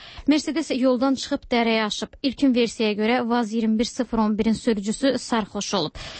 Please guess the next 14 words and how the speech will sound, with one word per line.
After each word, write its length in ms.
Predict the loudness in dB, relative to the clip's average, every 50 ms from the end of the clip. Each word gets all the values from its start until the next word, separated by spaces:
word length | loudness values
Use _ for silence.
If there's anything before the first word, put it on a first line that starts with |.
| -16 -12 -4 0
Yaralılar 540 | 2 2 2 2 2 2 2 2 2 2 2
indi 160 | 2 2 0
Qusar 320 | -4 -6 -2 -2 -2 0
rayon 240 | 0 0 0 2 2
mərkəzi 400 | 2 0 -2 -2 -4 -4 -4 -4 -2 -4
xəstəxanasındadır. 880 | -4 -2 -2 -2 0 0 0 0 0 0 0 0 0 0 0 0 2
Onlardan 400 | 2 4 4 2 2 2 2 2
dördünün 360 | 2 2 0 2 2 2 2
vəziyyəti 500 | 2 2 0 0 0 -4 -4 -4 -4 -4
ağırdır. 480 | -2 0 -2 0 -2 -4 -6 -6 -10 -10
Faktla 420 | -4 -4 -4 -2 0 0 0 0
bağlı 240 | 0 0 0 0 -2
araşdırma 520 | -2 -2 -2 -4 -6 -6 -6 -4 -4 -4 -4
aparılır. 520 | -6 -6 -6 -6 -6 -4 -6 -6 -8